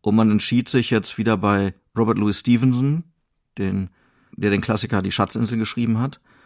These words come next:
Und die Abenteuer des David Balfour, äh,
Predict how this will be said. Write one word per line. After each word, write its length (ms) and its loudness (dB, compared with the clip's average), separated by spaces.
Und 200 0
die 100 -2
Abenteuer 300 0
des 120 0
David 320 0
Balfour, 840 2
äh, 320 0